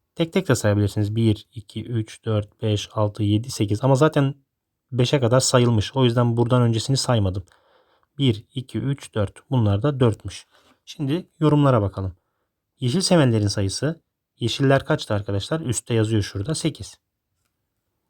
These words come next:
Mavi sevenlerin sayısından bir eksiktir. Mavi sevenlerin sayısı dokuz. Evet, sekiz, dokuzdan bir eksiktir.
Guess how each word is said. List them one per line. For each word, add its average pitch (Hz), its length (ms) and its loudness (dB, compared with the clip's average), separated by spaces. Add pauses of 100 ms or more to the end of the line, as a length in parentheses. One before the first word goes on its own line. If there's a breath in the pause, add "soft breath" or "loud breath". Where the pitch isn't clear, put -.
(320)
Mavi 139 240 6
sevenlerin 127 360 2
sayısından 160 440 -2
bir 160 80 4
eksiktir. - 500 -4 (1120)
Mavi 135 280 4
sevenlerin 104 440 -2
sayısı 113 580 -6 (260)
dokuz. 139 400 -2 (800)
Evet, 104 320 0
sekiz, 160 500 -2
dokuzdan 120 420 2
bir 135 80 0
eksiktir. 135 560 -4